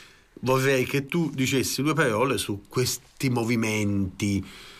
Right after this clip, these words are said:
Sinistra Italiana, M D P frenano su ipotesi coalizioni con P D, Fassino e Prodi parlano con Renzi per parlare con Pisapia.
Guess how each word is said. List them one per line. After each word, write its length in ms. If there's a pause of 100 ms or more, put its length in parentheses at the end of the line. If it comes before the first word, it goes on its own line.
(240)
Sinistra 540
Italiana, 640
M 240
D 200
P 160
frenano 520
su 140
ipotesi 520
coalizioni 640
con 260
P 140
D, 480 (380)
Fassino 680
e 60
Prodi 640
parlano 420
con 240
Renzi 520
per 140
parlare 340
con 240
Pisapia. 840